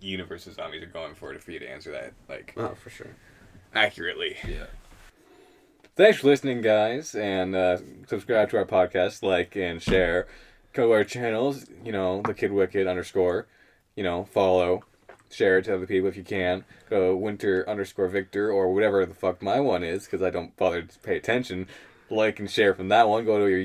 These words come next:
Speaker 1: YouTube channels. I don't think Swag has anything yet.
Speaker 3: Nope, not yet.
Speaker 1: So you don't do that if you can.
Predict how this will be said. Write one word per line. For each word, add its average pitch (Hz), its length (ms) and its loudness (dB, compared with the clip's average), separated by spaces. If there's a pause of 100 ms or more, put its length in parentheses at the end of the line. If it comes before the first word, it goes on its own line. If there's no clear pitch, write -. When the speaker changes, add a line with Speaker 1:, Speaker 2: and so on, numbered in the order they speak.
(140)
Speaker 1:
YouTube 95 180 -6
channels. 95 480 -2
I 95 140 -2
don't 92 140 0
think 92 120 -8
Swag 98 200 -2
has 98 100 -4
anything 95 240 -4
yet. 95 180 -8 (200)
Speaker 3:
Nope, 170 200 -2
not 131 120 -6
yet. 120 180 -6 (260)
Speaker 1:
So - 120 -6
you 101 80 2
don't 113 200 -2
do 113 120 -2
that 127 160 0
if - 80 -6
you 85 60 -12
can. 71 280 -8